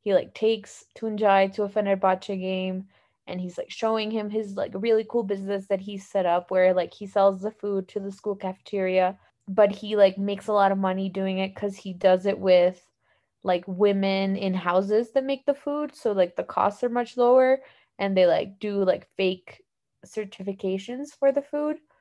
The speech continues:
So the school thinks it's, like, from a, like, legit provider, but then it turns out it's not.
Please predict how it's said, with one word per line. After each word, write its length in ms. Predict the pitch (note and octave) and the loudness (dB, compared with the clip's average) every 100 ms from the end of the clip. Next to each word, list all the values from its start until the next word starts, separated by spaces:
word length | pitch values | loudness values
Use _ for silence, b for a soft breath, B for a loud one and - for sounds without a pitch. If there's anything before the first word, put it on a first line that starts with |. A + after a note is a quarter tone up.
| _ _ - | _ _ -18
So 200 | - G3+ | 0 2
the 120 | F#3+ | 2
school 340 | F#3+ B3+ C4 D4+ | -2 -2 0 2
thinks 340 | A3+ G3+ G3 | 0 -2 -6
it's, 160 | G3 G3 | 0 0
like, 140 | F#3+ | 0
from 220 | - F#3+ F3+ | -2 -2 0
a, 500 | F3+ F3 D#3+ - - | -2 -2 -4 -8 -10
like, 260 | - - - | -10 -10 -10
legit 460 | G3 F#3 G3 F#3 - | -4 -2 -2 -4 -2
provider, 640 | G3+ F#3 F3+ G3 B3 C4 | 0 2 4 4 6 6
but 200 | A#3 G3 | 6 4
then 280 | F#3 F3+ F3+ | 2 0 -2
it 100 | F3+ | -8
turns 260 | - G3 F#3 | -4 -2 4
out 160 | E3+ E3+ | 4 2
it's 160 | - | -4
not. 380 | F#3 F3+ G#3+ G#3+ | -4 0 0 -2